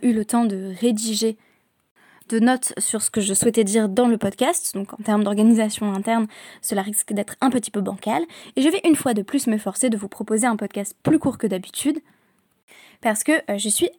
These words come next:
absolument débordée. Alors je me suis inspirée, euh, d'un shiur de, euh,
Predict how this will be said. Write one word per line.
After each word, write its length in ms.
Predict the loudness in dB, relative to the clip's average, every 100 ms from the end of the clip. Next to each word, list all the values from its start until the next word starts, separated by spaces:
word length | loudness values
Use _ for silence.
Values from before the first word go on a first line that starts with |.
| -2
absolument 460 | -2 2 2 2
débordée. 380 | 2 0 -4 -12 _ -20 -20 -10 2
Alors 180 | 4
je 100 | 4
me 120 | 4 4
suis 240 | 2 0
inspirée, 600 | 0 -2 -2 -4 0 2 2 0 -2
euh, 100 | 0
d'un 220 | 0 0
shiur 580 | -2 -2 0 2 0 0 -14 -20 -10
de, 280 | 0 0 0
euh, 140 | -6